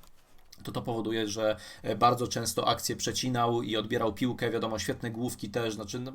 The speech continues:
może nie widać to po jego skoczności, ale generalnie do-, dominował często w, w powietrzu, jeśli potrzeba było odebrać jakąś piłkę, wiadomo, goli raczej nie strzelał, e, z główki czy coś, ale,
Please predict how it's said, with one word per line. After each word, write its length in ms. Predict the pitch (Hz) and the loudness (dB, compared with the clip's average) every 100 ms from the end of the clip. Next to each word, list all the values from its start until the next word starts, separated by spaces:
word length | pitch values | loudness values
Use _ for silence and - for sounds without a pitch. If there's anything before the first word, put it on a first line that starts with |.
| 101 | -10
może 260 | 120 143 147 | -4 0 0
nie 260 | 139 139 135 | 0 -4 -2
widać 220 | 127 123 | -2 -4
to 120 | 113 | -4
po 140 | 123 | -4
jego 160 | 123 117 | -2 -4
skoczności, 580 | - 120 139 123 120 110 - - | -4 -2 -2 -2 -4 -8 -12 0
ale 140 | 117 127 | 4 4
generalnie 460 | 127 127 127 127 | 4 4 4 2
do-, 120 | 127 | 0
dominował 500 | 135 147 156 151 139 | 2 4 4 6 4
często 480 | 131 139 131 - 127 | 4 2 2 4 6
w, 140 | 117 - 117 113 | 6 6 6 4
w 60 | - | 4
powietrzu, 460 | 123 127 123 127 | 6 8 8 6
jeśli 240 | 110 - 127 | 4 -2 -4
potrzeba 480 | 117 127 117 113 | -4 -4 0 2
było 320 | 110 113 113 - | 2 2 2 2
odebrać 360 | 127 113 110 | 2 2 0
jakąś 220 | 101 113 | 0 -2
piłkę, 280 | - 120 117 | 0 0 0
wiadomo, 280 | 110 110 110 | 0 0 0
goli 260 | 120 120 113 | 2 0 0
raczej 280 | 107 113 | 0 -2
nie 80 | 113 | -4
strzelał, 420 | - - 127 117 - - - - | -2 2 4 4 2 -8 -6 -2
e, 100 | 120 | 0
z 80 | 113 | 2
główki 300 | 123 117 117 | 2 2 -2
czy 140 | 117 | -2
coś, 300 | - 123 117 | 0 2 2
ale, 480 | - 117 120 117 117 | 2 4 4 2 0